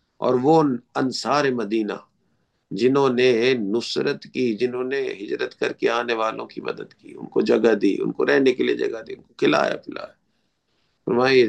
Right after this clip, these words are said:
दोनों है ना, उलाइका हुमुल मुमिनून, ये असल मोमिन है। और असल मोमिन होने पे उनको दो जबरदस्त तोहफे अल्लाह ने अता फरमाए।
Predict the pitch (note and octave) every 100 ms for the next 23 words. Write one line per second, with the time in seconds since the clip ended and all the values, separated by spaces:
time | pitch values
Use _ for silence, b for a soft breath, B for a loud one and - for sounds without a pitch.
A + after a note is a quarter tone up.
0 | G2+ G#2 C#3+ D3+ A2+ B2 C3+ - A2+ G#2
1 | A#2+ A#2 C3+ - G2 G#2 G#2+ A2 G2 -
2 | G#2+ G2 G#2 G#2+ G#2+ D3+ - - G3+ -
3 | G#3 G3+ E3+ D3 C#3 B2 B2+ A#2+ F#2 D2+
4 | A2 E2+ A#1+ G1+ _ _ _ _ _ _
5 | _ _ _ _ _ _ _ _ _ _
6 | _ _ _ - A#2+ - E3+ G3 F3 D3
7 | D#3+ E3+ E3 D3+ D3 D3 B2 C#3 C3 -
8 | A#2 G2 A#2+ C#3+ E3 D#3+ C3+ C#3 - _
9 | _ _ _ _ _ _ _ _ _ _
10 | _ _ _ _ _ _ _ _ _ _
11 | _ _ - C3+ C#3+ - D3 - - D#3
12 | - D3 B2+ C3 B2 F#2 G#2 B2+ - _
13 | _ _ _ G#2+ - A2+ G2+ G2 G2 G2+
14 | G#2 -